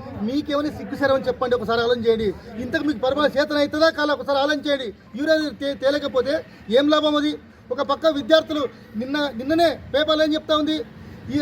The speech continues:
రాష్ట్రంలో మేము కాలేజీ బంద్ చేస్తా ఉంటా ఉంది ఈ ఎ-, ఎవరు ప్రైవేట్ యాజమాన్యం. మేము చెప్తా ఉన్నాం, మా ఒక మే-, బీఎస్పీ చెప్తా ఉన్నాం, ఈ రాష్ట్రంలో విద్య వైద్యం ఫ్రీగా ఉండాలని భారత రాజ్యాంగం ఏనాడో చెప్పింది.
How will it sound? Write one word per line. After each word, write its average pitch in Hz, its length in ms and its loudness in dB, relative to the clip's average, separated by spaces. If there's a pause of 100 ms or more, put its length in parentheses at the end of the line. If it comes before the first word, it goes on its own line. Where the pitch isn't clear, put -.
రాష్ట్రంలో 294 440 2 (440)
మేము 285 220 0
కాలేజీ 285 380 0
బంద్ 262 240 0
చేస్తా 247 180 0 (100)
ఉంటా 233 120 -2 (100)
ఉంది 226 180 -2 (260)
ఈ 254 40 -6 (180)
ఎ-, 247 100 6 (140)
ఎవరు 269 180 4 (400)
ప్రైవేట్ 269 280 2
యాజమాన్యం. 262 420 0 (420)
మేము 254 180 0
చెప్తా 247 220 0
ఉన్నాం, 277 180 0
మా 254 60 2 (220)
ఒక 262 100 -2 (120)
మే-, 247 200 4
బీఎస్పీ 269 400 -4
చెప్తా - 260 0
ఉన్నాం, 254 160 0 (480)
ఈ - 20 -6 (140)
రాష్ట్రంలో 262 540 2 (560)
విద్య 262 300 -2 (220)
వైద్యం 285 460 0
ఫ్రీగా 285 280 -4
ఉండాలని 269 400 -2 (140)
భారత 294 240 2 (100)
రాజ్యాంగం 285 440 2
ఏనాడో 294 280 4
చెప్పింది. 277 320 -2